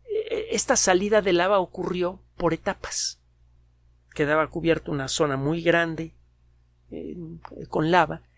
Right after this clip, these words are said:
que se iba enfriando poco a poco, y luego salía más lava, que formaba una segunda, eh, eh, capa. Y en este tipo de territorios, usted encuentra también territorios similares, aunque no tan grandes, en la India y en otros lugares del mundo,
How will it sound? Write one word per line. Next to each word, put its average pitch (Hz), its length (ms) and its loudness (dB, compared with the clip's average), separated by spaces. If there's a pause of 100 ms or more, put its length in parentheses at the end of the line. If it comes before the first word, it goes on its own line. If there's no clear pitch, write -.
(120)
que 127 120 -6
se 160 100 0
iba 151 80 2
enfriando 156 380 -2
poco 170 200 -4
a 165 80 -2
poco, 175 240 -2
y 165 40 2
luego 170 260 4 (180)
salía 165 680 2
más 160 280 0
lava, 170 380 -2 (480)
que 143 100 -2
formaba 151 380 -4
una 160 160 -2
segunda, 151 480 2 (160)
eh, 143 160 -16 (300)
eh, - 200 -6
capa. - 480 -2 (420)
Y 175 120 8
en 202 80 6
este 233 240 4
tipo 226 280 6
de 208 120 4
territorios, 202 840 2 (260)
usted 175 260 -6
encuentra 151 420 0
también 151 360 0
territorios 151 800 -2
similares, 147 680 2
aunque 135 220 -2
no 147 140 2
tan 139 220 0
grandes, 143 460 0
en 131 160 -4
la 131 120 -6
India 160 520 0
y 131 80 -6
en 147 100 -6
otros 147 220 -10
lugares 147 300 -2
del 175 120 -4
mundo, 165 340 -4